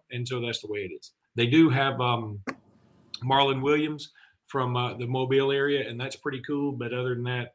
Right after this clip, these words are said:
doesn't matter. Uh, Jimmy, normally we start out with something, you know, right about this time about recruiting or whatever, but we've got to talk about this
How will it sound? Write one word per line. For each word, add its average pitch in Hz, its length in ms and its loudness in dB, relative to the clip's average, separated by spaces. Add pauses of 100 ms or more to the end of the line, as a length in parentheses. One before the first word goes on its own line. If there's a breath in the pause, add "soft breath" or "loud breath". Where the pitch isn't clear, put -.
(600)
doesn't 113 200 -10
matter. 95 280 -14 (400 loud breath)
Uh, 165 240 8
Jimmy, 143 340 2 (840 loud breath)
normally 214 440 8
we 175 220 2
start 147 320 2
out 120 320 -2 (100)
with 120 320 -4
something, 120 640 -4
you 131 100 -4
know, 113 120 -4
right 117 240 -4
about 117 180 -6
this - 120 -8
time 117 180 -6
about 110 340 -6
recruiting 113 480 -4
or 104 80 -8
whatever, 107 400 -8 (340 loud breath)
but 120 120 0
we've 127 320 4
got 135 320 8
to 131 120 -6
talk 127 280 -2
about 117 360 -4
this 117 320 -6